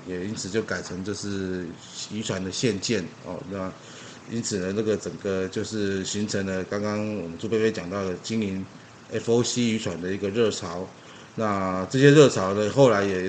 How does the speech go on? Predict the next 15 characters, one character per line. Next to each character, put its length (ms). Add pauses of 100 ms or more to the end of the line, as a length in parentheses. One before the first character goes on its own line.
(120)
影 160
响 180 (220)
到， 260 (580)
呃， 360 (240)
呃， 160
渔 80
业 120
的 160
政 240
策， 360
因 80
为 40
它 220
后 160
来 160